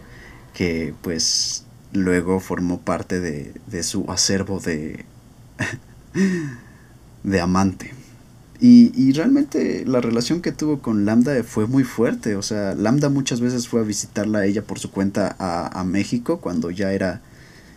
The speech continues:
Speaker 2: ya era maestra en La Esmeralda, pero, pero bueno, eso, eso después.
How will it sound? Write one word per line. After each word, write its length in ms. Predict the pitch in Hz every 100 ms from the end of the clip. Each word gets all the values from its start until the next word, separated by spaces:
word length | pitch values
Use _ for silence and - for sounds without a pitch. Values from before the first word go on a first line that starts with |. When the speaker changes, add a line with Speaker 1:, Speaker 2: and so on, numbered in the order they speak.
| - -
Speaker 2:
ya 180 | 104 98
era 400 | 98 92 90 92 - -
maestra 600 | - 95 87 92 - - 127
en 120 | 98
La 60 |
Esmeralda, 520 | 85 95 87 92 160 -
pero, 320 | 101 80 65 - - - -
pero 140 | 165 175
bueno, 200 | 147 120
eso, 220 | - - -
eso 240 | - 123 101
después. 540 | 71 - - - -